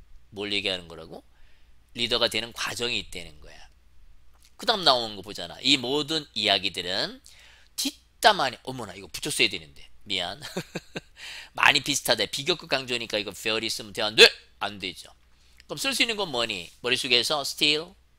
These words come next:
a lot, far, by far, even 이런 게 떠오르면 무시죠. 안 떠오르면, "아유, 오늘 내로 익혀놔." 알았지? 음.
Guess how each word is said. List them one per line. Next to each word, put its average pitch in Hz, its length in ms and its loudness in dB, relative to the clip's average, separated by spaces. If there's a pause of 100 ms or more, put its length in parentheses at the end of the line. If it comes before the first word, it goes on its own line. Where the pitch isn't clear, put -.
(1400)
a 113 80 8
lot, 135 320 2 (800)
far, 139 460 0 (600)
by 107 180 4
far, 131 540 -2 (420)
even 123 460 2
이런 131 160 -4
게 131 140 -12
떠오르면 127 540 -6 (460)
무시죠. 175 800 4
안 160 220 2
떠오르면, 139 500 0 (200)
"아유, 170 180 6 (760)
오늘 117 340 -8
내로 110 200 2
익혀놔." 101 420 -4
알았지? 101 440 4 (240)
음. 78 260 -20